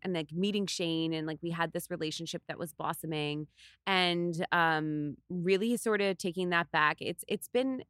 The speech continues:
fascinating though. I don't feel, it's interesting growing up in a culture that really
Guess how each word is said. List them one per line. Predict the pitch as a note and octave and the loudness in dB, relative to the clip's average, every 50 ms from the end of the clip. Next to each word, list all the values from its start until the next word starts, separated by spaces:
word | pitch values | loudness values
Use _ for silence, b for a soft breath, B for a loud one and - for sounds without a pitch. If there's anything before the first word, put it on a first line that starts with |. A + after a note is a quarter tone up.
| - - | -6 0
fascinating | - G3 G3+ G3 - - G3+ F#3+ F3 E3+ F3 E3+ | 2 2 2 2 -2 -4 -2 0 0 0 0 0
though. | E3 E3+ D#3+ D#3+ | 2 2 2 4
I | D#3 E3+ | 2 2
don't | E3 F#3 E3+ E3+ F3 F#3 F#3 - _ - - | 2 2 2 2 0 0 -4 -8 _ -14 -8
feel, | F#3 E3+ E3+ E3 E3 E3 D#3+ E3 E3 E3 - _ _ _ _ _ _ _ _ _ _ _ _ - | -4 0 0 2 2 2 2 2 0 -2 -4 _ _ _ _ _ _ _ _ _ _ _ _ -8
it's | A#3+ - - - | -8 -6 -6 -2
interesting | - A3 G#3+ - C4+ B3+ - D#4 D4+ C#4 | 0 0 0 0 -2 -2 -2 -2 -2 0
growing | - G3+ F#3+ F#3 F#3 F#3 | 2 4 4 4 4 2
up | F3+ - - | 0 -2 -2
in | F3+ | -4
a | F3+ | -4
culture | - - - E3 D3 D3+ - - F#3+ F#3+ | -4 -4 -2 -2 -2 -2 -2 -2 0 0
that | F#3 F#3 F3 D#3 | 2 0 -2 -2
really | E3 E3+ D#3 D#3 D#3+ D#3 D#3 D#3 D#3 D#3+ E3+ F3+ | -4 -4 -2 -2 -2 -2 0 -2 -2 -2 -4 -8